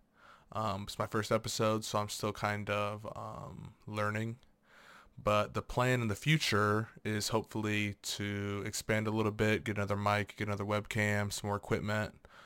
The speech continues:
start having some cool guests on. Um, I've talked to a few people already. Um, that's so far, that is, that is the plan. Um, I already also apologize if there's a little shake or if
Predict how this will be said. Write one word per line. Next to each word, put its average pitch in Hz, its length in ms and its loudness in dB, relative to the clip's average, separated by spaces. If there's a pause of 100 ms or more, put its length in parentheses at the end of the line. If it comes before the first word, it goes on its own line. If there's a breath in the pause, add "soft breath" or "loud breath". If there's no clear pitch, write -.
(160 loud breath)
start 110 260 6
having 107 220 2
some 104 160 -2
cool 113 260 0
guests 110 420 4
on. 123 400 6 (540 loud breath)
Um, 101 920 -4
I've 104 200 0
talked 101 220 2
to 107 80 -2
a 101 40 -4
few 107 160 -4
people 104 300 -2
already. 104 580 2 (260 loud breath)
Um, 104 280 -2
that's 104 180 -2
so 107 220 2
far, 101 320 2
that 101 180 2
is, 95 340 -2 (380 loud breath)
that 113 160 8
is 107 140 2
the 107 80 -4
plan. 123 500 2 (320 loud breath)
Um, 107 360 -2
I 110 280 2
already 147 400 12
also 127 260 6
apologize 113 680 4
if 101 60 -6
there's 101 160 -4
a 104 40 -6
little 101 180 -4
shake - 460 4 (540 soft breath)
or 107 400 2
if 104 340 -4